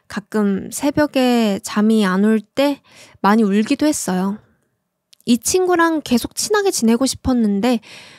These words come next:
어느 날 그 소원을 포기하기로 했어요. 우리는 다른 나라에 살고 있고 서로 다른 길을 걷고 있다는 사실을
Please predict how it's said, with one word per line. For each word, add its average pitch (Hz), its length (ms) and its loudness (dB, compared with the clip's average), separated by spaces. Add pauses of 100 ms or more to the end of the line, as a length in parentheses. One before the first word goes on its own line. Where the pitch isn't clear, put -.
(200)
어느 233 220 2
날 285 260 0
그 233 200 -4
소원을 285 760 -2 (120)
포기하기로 320 640 0
했어요. 185 520 -4 (680)
우리는 240 460 2
다른 254 340 0
나라에 233 520 0 (120)
살고 233 340 -2
있고 202 380 -2 (240)
서로 240 760 -2
다른 220 320 0
길을 202 260 -2
걷고 - 360 -6
있다는 185 340 -2
사실을 233 540 -4